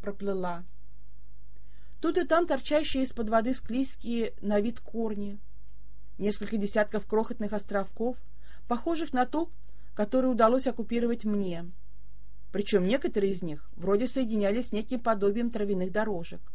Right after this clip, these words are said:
Такие же чахлые, почти лишенные листьев кусты, как будто обгрызенные голодными зайцами.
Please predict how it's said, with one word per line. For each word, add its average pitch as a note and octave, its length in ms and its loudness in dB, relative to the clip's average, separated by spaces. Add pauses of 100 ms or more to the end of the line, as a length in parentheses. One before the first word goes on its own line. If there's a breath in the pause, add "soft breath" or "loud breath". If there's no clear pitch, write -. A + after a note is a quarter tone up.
(1800 soft breath)
Такие E4 380 2
же E4 120 0
чахлые, C#4 580 2
почти G3 320 0
лишенные B3+ 520 2
листьев A#3 380 -2
кусты, G#3+ 540 -2 (380)
как G#3 180 2
будто A3+ 240 2
обгрызенные G#3 500 0
голодными G3 460 2
зайцами. F#3 720 -2